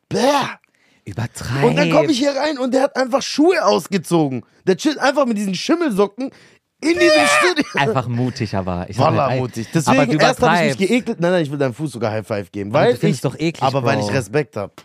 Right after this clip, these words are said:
Speaker 2: Das Ding ist halt, er hat, äh, graue Socken an, bei
Speaker 1: Rede,
Speaker 2: ihm sieht man
Speaker 1: rede.
Speaker 2: nicht mal, ich hab weiße Socken.
Speaker 1: Rede.
Speaker 2: Sei einfach leise, du übertreibst richtig.
Speaker 1: Nein,
Speaker 2: Also.
Speaker 1: das ist das eine. Das andere ist, ich war ja bei dir zu Hause.
Speaker 2: Ja, das stimmt.
Speaker 1: Soll ich
Speaker 2: Ich will nicht
Speaker 1: erzählen,
Speaker 2: wissen,
Speaker 1: was
Speaker 2: was
Speaker 1: ich
Speaker 2: du
Speaker 1: gemacht
Speaker 2: gema-
Speaker 1: hab, oder?
Speaker 2: Erzähl mal bitte.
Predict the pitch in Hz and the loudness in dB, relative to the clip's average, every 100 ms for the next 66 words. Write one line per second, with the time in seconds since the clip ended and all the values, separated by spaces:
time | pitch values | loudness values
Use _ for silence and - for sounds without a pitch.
0 | _ _ _ _ _ _ _ _ _ - | _ _ _ _ _ _ _ _ _ -20
1 | - - - - 151 175 - 151 160 165 | -20 -14 -10 -2 -2 -2 -2 0 0 -2
2 | 135 143 143 135 - - - 127 131 127 | -2 -2 -2 -4 -6 -14 -4 0 0 -2
3 | 117 _ _ - 104 104 127 151 113 117 | -4 _ _ -16 -10 -2 0 0 -4 -2
4 | 139 147 120 127 120 135 156 156 143 131 | 0 2 2 0 0 0 0 0 0 0
5 | 117 147 147 117 127 113 139 123 123 127 | -2 -2 -2 -4 -4 -2 -2 -4 -4 0
6 | 139 147 147 120 113 98 - - 127 123 | 0 2 0 -2 -6 -6 -8 -4 -4 -4
7 | 101 101 107 98 90 87 - 104 - 107 | -4 -2 -4 -6 -12 -12 -12 -14 -14 -16
8 | - 110 98 95 143 110 98 92 139 143 | -10 -6 -6 -4 -4 -2 -2 -2 -2 -2
9 | 117 113 151 185 160 135 147 147 127 127 | -4 -8 -4 -2 -2 -2 0 0 0 -4
10 | 120 - 110 127 175 214 - 104 98 - | -6 -4 -2 -2 -6 -8 -8 -8 -6 -8
11 | 95 90 69 123 117 113 110 123 180 107 | -10 -10 -6 -4 -2 -2 0 0 0 -2
12 | - 185 208 214 156 147 135 131 87 107 | -2 -2 -2 -2 -2 0 0 -2 -4 -12
13 | - _ - 110 - 113 104 90 98 - | -16 _ -8 -8 -4 -2 -2 -4 -8 -10
14 | 92 87 | -10 -10